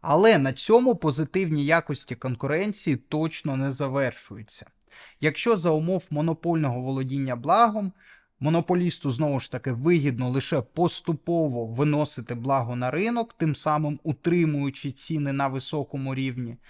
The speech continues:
то за умови конкуренції, якщо, наприклад, конкурент номер один буде намагатись утримати ціни,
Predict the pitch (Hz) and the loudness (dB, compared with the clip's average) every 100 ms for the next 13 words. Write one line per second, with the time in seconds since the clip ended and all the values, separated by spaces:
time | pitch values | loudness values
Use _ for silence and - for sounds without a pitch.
0 | - - 165 151 165 175 196 160 - 160 | -20 -4 0 4 4 6 4 4 2 2
1 | 151 165 208 247 240 - 147 139 - 175 | 2 2 2 2 -2 0 0 0 0 0
2 | 147 - 160 151 123 - 165 156 170 165 | 0 0 -2 -2 -4 0 0 2 2 2
3 | 151 156 151 147 139 135 151 123 123 147 | 2 0 0 2 0 0 0 0 -2 0
4 | 143 143 143 139 147 139 - 143 156 151 | 2 2 0 0 -2 -4 -8 -4 -2 -2
5 | 139 160 160 - 240 240 226 | -2 -4 -6 -4 -2 0 -2